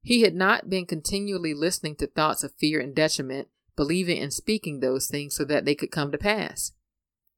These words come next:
In offering sacrifices to God for his children, Job was interceding for his children,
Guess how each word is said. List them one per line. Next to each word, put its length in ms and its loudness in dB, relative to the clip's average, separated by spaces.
In 140 2
offering 440 4
sacrifices 840 2
to 100 4
God 320 6
for 80 -4
his 240 -2
children, 520 -2
Job 420 6
was 240 0
interceding 720 2
for 180 -2
his 220 2
children, 520 -2